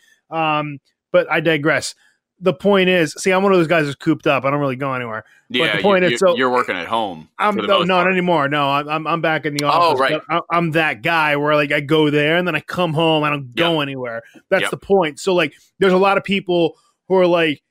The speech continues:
Speaker 1: in this situation who are, have an ability where they're going to be in front of a T V. And I think it's the fact that not so much for the money, it's they know they're gonna have a good audience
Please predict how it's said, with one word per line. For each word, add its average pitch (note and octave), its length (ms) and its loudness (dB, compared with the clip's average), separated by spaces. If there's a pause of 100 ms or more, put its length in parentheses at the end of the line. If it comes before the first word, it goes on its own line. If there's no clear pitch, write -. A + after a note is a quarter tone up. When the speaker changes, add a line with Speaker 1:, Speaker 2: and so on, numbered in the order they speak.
(440)
Speaker 1:
in F#3 140 -4
this F3 180 0
situation F3 560 -2
who E3 200 2
are, F3 160 -2
have F3 240 0
an D#3+ 60 -2
ability E3+ 420 4
where D3+ 260 2
they're D3 260 0
going D#3+ 220 0
to C#3+ 60 -2
be F3 220 0
in F#3+ 100 0
front E3+ 200 0
of C#3+ 60 -6
a C#3+ 40 -6
T D#3 260 -8
V. C#3+ 280 -4
And C#3 120 -6
I C3 60 -8
think G3+ 320 -4
it's - 160 -4
the B2+ 100 -2
fact E3+ 280 -2
that D#3 180 -2 (240)
not G3+ 220 0
so C4 100 -6
much B3 160 0
for G3 120 -2
the E3+ 80 2
money, E3+ 480 0 (220)
it's C#3+ 160 -6
they E3 100 4
know F3 400 4
they're F#3 120 4
gonna F3+ 120 2
have D#3+ 160 -2
a C#3+ 60 -2
good D#3+ 260 4
audience E3+ 500 0